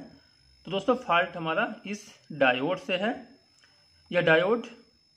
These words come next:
ख़राब हो चुका है। और अब हम क्या करेंगे कि इस diode को निकाल कर एक दूसरा diode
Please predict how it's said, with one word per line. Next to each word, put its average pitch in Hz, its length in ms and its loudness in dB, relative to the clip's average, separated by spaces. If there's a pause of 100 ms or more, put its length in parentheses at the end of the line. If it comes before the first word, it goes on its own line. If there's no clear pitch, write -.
(1160)
ख़राब 156 280 6
हो 175 100 -8
चुका 180 280 -2
है। 202 180 -6 (520)
और 170 320 -4
अब 196 140 -2
हम 214 120 -4
क्या 190 180 0
करेंगे 170 380 -4 (400)
कि 160 100 -8
इस 190 220 -12
diode 160 340 0
को 226 160 -4 (120)
निकाल 147 320 -2
कर 220 200 -2 (640)
एक 160 180 -4
दूसरा 170 240 0
diode 170 360 2